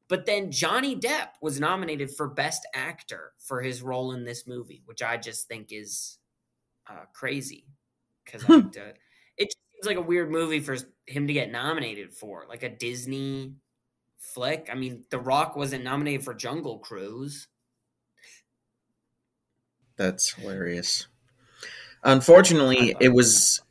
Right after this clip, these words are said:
Speaker 2: it was nominated in the year of The Lord of the Rings when Return of the King, uh, mopped up.
Speaker 1: Yeah, so they lost all the technical categories,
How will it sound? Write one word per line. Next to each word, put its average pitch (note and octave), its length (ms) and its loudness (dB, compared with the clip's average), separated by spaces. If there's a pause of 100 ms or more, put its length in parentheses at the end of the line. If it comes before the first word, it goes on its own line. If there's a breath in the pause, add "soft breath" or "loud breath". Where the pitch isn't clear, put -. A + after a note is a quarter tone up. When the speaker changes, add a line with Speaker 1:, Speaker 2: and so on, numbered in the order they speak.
(260)
Speaker 2:
it C3 100 10
was B2 220 8
nominated A#2+ 600 10
in G2+ 380 6
the A#2+ 160 10
year A#2+ 500 12
of G2+ 220 10
The A2 80 6
Lord G#2 260 10
of F#2+ 80 2
the G2 100 4
Rings F#2+ 560 6
when F2+ 200 0
Return G2 360 2
of F#2 100 4
the G2 80 2
King, F#2+ 480 4 (400)
uh, F2 200 -2
mopped F#2 440 2
up. E2 300 4 (440 loud breath)
Speaker 1:
Yeah, C3 280 -2
so E3 240 -2
they F3 180 -2
lost G#3+ 280 -2
all F3 100 -2
the D3+ 100 -8
technical C3+ 520 -6
categories, B2 760 -4